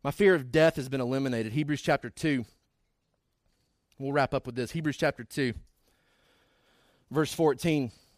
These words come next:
"Since therefore the children share in flesh and blood, he himself likewise partook of the same things, that through death he might destroy the one who has the power of death, that is the devil,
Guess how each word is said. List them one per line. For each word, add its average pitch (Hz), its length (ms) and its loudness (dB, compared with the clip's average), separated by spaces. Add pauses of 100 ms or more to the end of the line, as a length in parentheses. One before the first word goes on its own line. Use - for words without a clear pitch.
(1400)
"Since 214 300 2
therefore 180 320 4
the 156 80 -4
children 170 340 0
share 165 220 0
in 143 80 0
flesh 151 260 -2
and 135 100 -6
blood, 139 200 0
he 143 80 -4
himself 135 300 -4
likewise 113 500 -4
partook - 340 -10
of 110 60 -12
the 107 80 -10
same 120 260 -8
things, 104 420 -10 (520)
that 143 180 -2
through 135 200 -6
death 127 400 0
he 147 120 -4
might 135 240 -2
destroy 147 560 0
the 139 80 0
one 131 320 -4
who 131 120 -6
has 123 200 -4
the 113 80 -12
power 127 420 -4
of 117 140 -10
death, 107 320 -6 (380)
that 135 220 0
is 120 140 -4
the 117 80 -12
devil, 110 520 -6